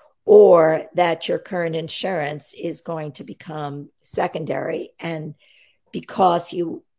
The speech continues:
are working at a small company with under twenty people,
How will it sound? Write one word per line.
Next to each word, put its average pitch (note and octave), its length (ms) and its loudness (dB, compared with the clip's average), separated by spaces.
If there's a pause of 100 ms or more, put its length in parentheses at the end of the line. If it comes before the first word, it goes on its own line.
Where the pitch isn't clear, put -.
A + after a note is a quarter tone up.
(160)
are F3 100 -4
working E3 460 -6
at D3 80 -10
a D#3 80 -10
small E3 500 -10
company D3 640 -12
with - 160 -14
under D#3 400 -10
twenty D3+ 340 -16
people, G3 560 -16